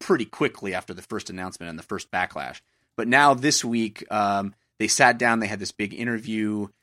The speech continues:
with their, uh, people from the community. They've been really forthright in, in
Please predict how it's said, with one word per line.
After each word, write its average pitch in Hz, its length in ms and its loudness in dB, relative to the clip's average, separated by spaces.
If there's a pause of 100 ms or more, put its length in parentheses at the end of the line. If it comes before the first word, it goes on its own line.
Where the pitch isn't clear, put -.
(180)
with 95 440 -4
their, 90 440 -4
uh, 82 260 -6 (200)
people 107 220 -10
from 101 180 -6
the 87 80 -8
community. 131 640 0
They've 98 200 -2
been 92 140 -8
really 104 220 -6
forthright 95 540 -6
in, 92 340 -12
in 90 240 -12